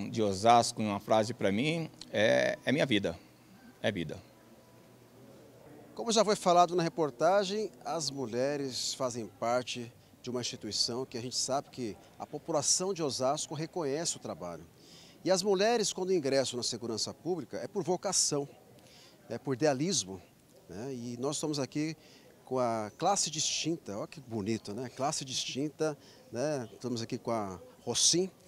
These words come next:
Speaker 2: né, que tem o seu sobrenome italiano, e está aqui à frente, é,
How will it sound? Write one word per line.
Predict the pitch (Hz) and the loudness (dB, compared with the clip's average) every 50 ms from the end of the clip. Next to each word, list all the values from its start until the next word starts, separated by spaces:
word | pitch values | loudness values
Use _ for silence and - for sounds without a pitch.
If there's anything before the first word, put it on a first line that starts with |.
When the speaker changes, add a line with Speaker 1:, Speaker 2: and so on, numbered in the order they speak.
| - - - | -20 -12 -10
Speaker 2:
né, | 120 120 | -10 -10
que | - | -6
tem | - 113 | -6 -6
o | 107 | -4
seu | - 117 | -4 -4
sobrenome | - - 123 107 110 101 113 110 107 | -4 -4 -4 -4 -4 -4 -4 -6 -6
italiano, | 101 - 113 101 85 87 107 135 151 170 175 175 170 170 165 160 160 - - - - - - - | -6 -6 -8 -8 -6 -4 -2 0 2 2 2 2 0 -2 -4 -6 -10 -14 -20 -20 -20 -20 -14 -10
e | 135 | -8
está | 135 - - - 170 160 | -6 -4 0 2 2 2
aqui | 139 - - 160 | 2 0 0 -2
à | 147 | -2
frente, | - - 143 147 151 160 - - 165 160 - - - - - - - - | -2 -2 -4 -2 -2 -2 -2 -4 -6 -6 -10 -14 -20 -20 -20 -20 -14 -8
é, | 120 123 127 131 127 127 123 120 | -6 -4 -4 -2 -2 -2 -4 -4